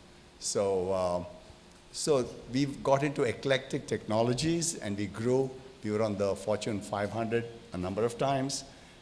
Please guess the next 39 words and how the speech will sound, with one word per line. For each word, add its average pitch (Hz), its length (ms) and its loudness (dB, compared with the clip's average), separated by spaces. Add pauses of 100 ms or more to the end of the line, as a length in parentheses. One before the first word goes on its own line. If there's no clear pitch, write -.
(120)
In 107 80 -2
fact, 147 220 0
same 165 220 -2
time 143 280 -2
as 113 160 -4
you 139 100 -4
guys 117 300 0
were 98 80 -4
there 92 260 -2 (540)
on 95 120 -2
the 101 80 -2
thing. 107 460 -2
And, 107 400 0
uh, 98 360 2 (760)
<clears throat> - 800 -8
then 160 260 4
ultimately 135 560 0
we 117 160 2
did, 104 360 2 (880)
uh, 92 280 -4
I 117 120 2
was 120 220 0
the 113 80 -6
majority 107 600 -2
and, 95 280 -6
uh, 92 140 -6 (100)
the 104 80 -4
only 107 240 -2
director 101 420 -2
of 95 80 -4
the - 80 -14
company, 127 420 -6
but 117 140 -4
ultimately 101 520 -6
gave 98 220 -2
a 98 60 0
lot 104 200 2
of 123 120 0
equity. 117 580 -2